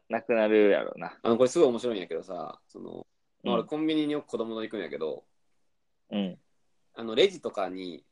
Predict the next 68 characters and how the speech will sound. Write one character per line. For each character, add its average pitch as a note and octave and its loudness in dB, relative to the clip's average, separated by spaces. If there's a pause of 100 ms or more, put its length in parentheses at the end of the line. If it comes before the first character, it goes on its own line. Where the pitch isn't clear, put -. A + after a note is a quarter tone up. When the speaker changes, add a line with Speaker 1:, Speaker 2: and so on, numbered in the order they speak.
(120)
Speaker 2:
物 C3 -4
出 A2 -6
し - -14
た B2+ -2
が B2 0
る A2+ -4
や D#2+ -6
ん、 - -20
子 - -18
供 D#2 -10
っ D2+ -20
て。 - -16 (920)
Speaker 1:
う G#2+ -2
ん。 F#2+ -4
Speaker 2:
こ G2 -10
う、 - -20
な A2+ -10
ん - -10
か G#2 -10
リ D#3+ 2
ア C3+ 6
ル F#2+ -6
が - -12
面 G2 -10
白 - -12
い - -20
っ - -20
て - -20
い - -20
う - -20
か、 - -16 (920)
Speaker 1:
う G#2 -4
ん。 - 2
Speaker 2:
だ G2 2
か F#2+ -2
ら G2+ -10
牛 C#3 -4
乳 C#3+ -2
と C3+ -4
か F2+ -8
持 G2+ -6
ち - -16
た G#2 -4
が G#2 -6
る G#2 -6
し、 A#2+ -10 (560)
そ - -14
の B2 -6
持 C3+ -4
っ - -20
た G#2+ -6
牛 A#2 -6
乳 A2+ -6
を C3+ -2
店 B2+ -2
員 A#2 -6
さ A#2 -10
ん A2 -8
に G#2+ -10
出 F#2+ -4
し - -14
た G#2 -4
が F#2+ -4
る F2+ -8
ん D#2+ -12
よ。 C2+ -18 (1080)
Speaker 1:
う A2 -2
ん。 F#2+ -2